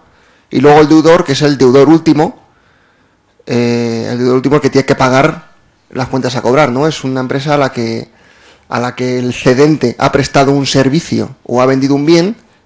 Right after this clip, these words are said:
y, y tiene que pagar la factura, ¿no? Entonces, bueno,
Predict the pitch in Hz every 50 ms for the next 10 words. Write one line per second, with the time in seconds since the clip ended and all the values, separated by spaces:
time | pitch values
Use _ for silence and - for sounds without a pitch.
0 | _ _ _ _ - - 127 120 113 113 110 104 - - 120 - 131 117 - 104
1 | 110 107 104 - - 120 - 170 156 113 - 160 - _ _ _ _ _ _ _
2 | _ _ _ _ _ _ _ _ _ _ _ _ _ _ _ _ _ - - -
3 | _ _ _ _ _ _ _ _ _ _ _ _ _ - 170 165 180 185 185 170
4 | 170 143 131 - - -